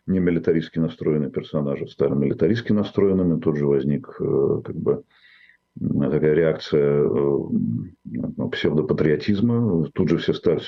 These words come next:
тут же все поняли, как нужно себя вести, что нужно, а, как бы всё это поддерживать, но в, в течение нескольких месяцев люди были в ужасе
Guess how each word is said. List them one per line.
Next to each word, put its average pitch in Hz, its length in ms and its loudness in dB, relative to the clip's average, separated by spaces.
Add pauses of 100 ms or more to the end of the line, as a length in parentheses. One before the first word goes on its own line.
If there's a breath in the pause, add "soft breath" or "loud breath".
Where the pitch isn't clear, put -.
тут 107 120 0
же 92 80 2
все 85 160 0
поняли, 80 300 2
как - 180 -2
нужно 76 240 0
себя 76 240 0
вести, 60 360 -2
что - 220 -4
нужно, 73 400 -2 (580 loud breath)
а, 64 300 -2
как 67 200 -4
бы - 80 2
всё - 180 0
это - 140 0
поддерживать, 120 720 2
но 87 540 2
в, - 380 -6
в - 80 -18
течение 107 360 0
нескольких - 280 -6
месяцев 87 380 -2
люди 82 180 2
были 82 180 2
в 87 140 2
ужасе 82 460 -2